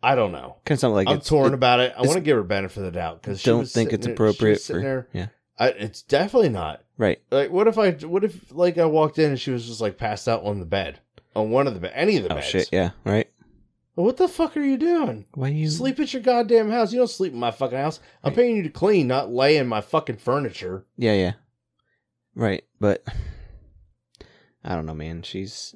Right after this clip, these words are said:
Speaker 2: uh, I
Speaker 1: She's, like,
Speaker 2: can't, I
Speaker 1: sweaty,
Speaker 2: can't read
Speaker 1: clean
Speaker 2: her.
Speaker 1: ass. I can't read her either.
Speaker 2: Like, I
Speaker 1: I
Speaker 2: don't
Speaker 1: can't
Speaker 2: know
Speaker 1: tell
Speaker 2: if
Speaker 1: if she's
Speaker 2: she's
Speaker 1: drunk. I can't tell if
Speaker 2: Right.
Speaker 1: she's on drugs.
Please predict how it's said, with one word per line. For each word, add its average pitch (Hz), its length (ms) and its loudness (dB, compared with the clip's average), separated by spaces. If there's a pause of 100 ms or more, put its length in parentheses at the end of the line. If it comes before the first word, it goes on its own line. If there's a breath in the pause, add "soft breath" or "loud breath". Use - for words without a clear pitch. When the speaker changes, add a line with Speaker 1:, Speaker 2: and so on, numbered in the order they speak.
Speaker 2:
uh, 101 200 -4
I 67 100 0
Speaker 1:
She's, 156 40 2
like, 151 100 4
Speaker 2:
can't, 104 200 -2
I 117 60 2
Speaker 1:
sweaty, 117 140 4
Speaker 2:
can't 110 120 2
read 113 180 4
Speaker 1:
clean 113 120 2
Speaker 2:
her. 113 60 4
Speaker 1:
ass. 120 340 -8 (160)
I - 40 -10
can't 139 260 0
read 135 160 -2
her 127 100 2
either. 139 340 0 (220)
Speaker 2:
Like, - 160 -10
I 113 60 2
Speaker 1:
I - 20 4
Speaker 2:
don't 127 100 2
Speaker 1:
can't 127 140 4
Speaker 2:
know 120 40 4
Speaker 1:
tell 123 100 6
Speaker 2:
if 127 80 -6
Speaker 1:
if - 0 -
she's 101 100 -6
Speaker 2:
she's 123 140 2
Speaker 1:
drunk. 165 300 4
I 120 80 -8
can't 117 260 -4
tell 113 140 2
if 131 60 4
Speaker 2:
Right. 143 120 6
Speaker 1:
she's 110 80 2
on 101 140 -6
drugs. 156 460 2